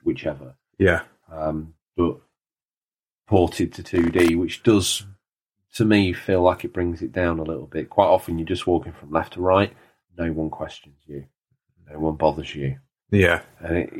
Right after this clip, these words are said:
Speaker 1: you know, you walk to a door, you're open, you're thinking, "Oh, there might be a fight," nothing. You just walk to the next door and you open it. "Oh no, this is not,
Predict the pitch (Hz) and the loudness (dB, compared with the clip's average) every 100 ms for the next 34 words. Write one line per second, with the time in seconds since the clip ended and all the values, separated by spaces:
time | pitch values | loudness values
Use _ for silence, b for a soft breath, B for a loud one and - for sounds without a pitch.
0 | 104 90 87 82 82 90 87 90 87 92 | 2 4 4 4 2 0 2 4 2 0
1 | 87 90 85 82 87 90 87 80 78 80 | 0 4 4 6 6 4 0 -4 -4 -6
2 | 82 90 87 85 67 78 - 82 78 73 | -8 -6 -4 -2 -2 -4 -2 0 0 -2
3 | 85 78 - 71 69 80 80 - 85 76 | -8 -10 -16 -20 _ -8 -6 -2 -2 -2
4 | - 82 87 - - 78 73 73 82 85 | -4 0 0 -2 -8 -8 -6 0 4 2
5 | - 71 67 80 87 95 73 73 76 69 | 0 -16 -18 -20 -16 -16 -16 -20 -20 -20
6 | 78 82 87 - 95 85 | -20 _ _ -2 2 2